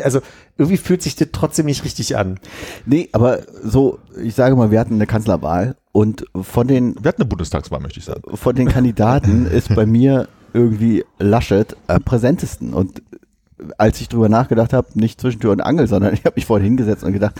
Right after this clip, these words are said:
Speaker 2: wer war denn,
Speaker 3: <laughs>
Speaker 2: wer war denn eigentlich Person des Jahres für mich? Persönlicher Umkreis, äh, niemand, <laughs> aber Laschet, äh, da war schon einiges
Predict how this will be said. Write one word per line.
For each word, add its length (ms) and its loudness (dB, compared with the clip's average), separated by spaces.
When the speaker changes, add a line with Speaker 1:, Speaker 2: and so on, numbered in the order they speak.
Speaker 2:
wer 460 2
war 120 2
denn, 580 2
Speaker 3:
<laughs> 60 -6
Speaker 2:
wer 140 2
war 80 4
denn 140 2
eigentlich 180 -4
Person 280 2
des 120 0
Jahres 340 -2
für 140 -4
mich? 260 -2
Persönlicher 400 2
Umkreis, 540 -2
äh, 420 2
niemand, 480 2
<laughs> 140 -4
aber 260 0
Laschet, 540 -2
äh, 260 0
da 160 0
war 140 2
schon 180 -2
einiges 580 0